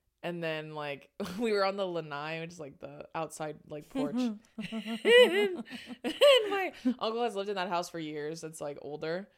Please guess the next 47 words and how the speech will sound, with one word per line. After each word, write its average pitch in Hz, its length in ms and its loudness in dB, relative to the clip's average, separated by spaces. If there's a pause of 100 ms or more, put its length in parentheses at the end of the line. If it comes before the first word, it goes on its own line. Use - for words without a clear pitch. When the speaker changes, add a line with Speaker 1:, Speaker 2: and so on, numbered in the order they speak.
(680)
Speaker 1:
And, 185 320 -4
like, 160 360 -4
I 175 100 0
don't 254 100 -2
know 277 140 -6
what 170 300 -4
the 190 80 -4
fuck 165 300 -8
he 175 120 -12
was 160 160 -10
doing, 156 320 -10
but 160 160 -6
Billy 160 220 -6
was 165 160 -8
going 156 320 -10
back 139 360 -6
in 139 200 -16
the 156 80 -10
house 160 640 -14 (300)
to 175 100 -10
get 165 220 -4
something 208 420 -8
Speaker 2:
We 220 60 2
Speaker 1:
from 226 60 4
Speaker 2:
were 220 60 4
Speaker 1:
the 214 80 4
Speaker 2:
all, 214 200 6
like, 240 140 2
Speaker 1:
kitchen. 226 120 0
Speaker 2:
in 214 60 2
a - 40 0
little, 208 140 0
it 202 80 -2
was, 202 120 -4
like, 190 140 -4
you, 214 360 0
it 214 80 2
was 202 140 0
Billy, 202 460 -2
Drew, 190 320 -2
and 185 100 -2
then 175 100 -2
I 170 80 0
was 165 120 -4
right 165 120 -4
behind 160 300 -6
them. 165 180 -12